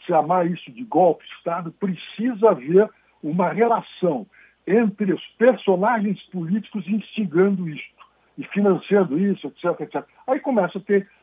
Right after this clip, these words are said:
um nível de, de, digamos, de, de verdade. Agora, deix-, dizer desde logo que aquela balbúrdia toda consistiu no golpe de Estado, ó, eh,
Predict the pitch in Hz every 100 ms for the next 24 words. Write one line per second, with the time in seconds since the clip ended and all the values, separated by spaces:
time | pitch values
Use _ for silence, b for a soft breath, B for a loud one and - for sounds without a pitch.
0 | b 190 190 175 160 180 156 185 202 147
1 | 165 147 123 135 135 147 113 - 135 113
2 | B B B B - 117 139 135 127 120
3 | 117 107 110 - - 165 151 170 120 -
4 | - b b b 175 190 175 156 _ _
5 | - 180 175 165 214 - 233 170 175 185
6 | 254 269 277 180 185 156 170 143 113 -
7 | _ 180 - 233 254 190 180 143 131 220
8 | 190 160 139 - 143 120 104 196 190 -
9 | - 185 139 123 143 - - - 208 240
10 | - b b 190 - - b b b b
11 | 151 160